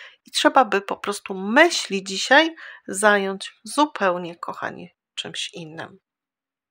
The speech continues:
Hmm? Kochane koziorożce. Księżyc.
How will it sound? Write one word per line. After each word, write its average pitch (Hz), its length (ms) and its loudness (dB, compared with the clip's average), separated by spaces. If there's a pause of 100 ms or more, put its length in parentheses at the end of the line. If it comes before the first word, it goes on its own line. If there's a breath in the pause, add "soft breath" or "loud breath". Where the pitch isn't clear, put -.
Hmm? 311 200 -8 (3250 loud breath)
Kochane 277 360 4
koziorożce. 220 720 -2 (4000)
Księżyc. - 640 -4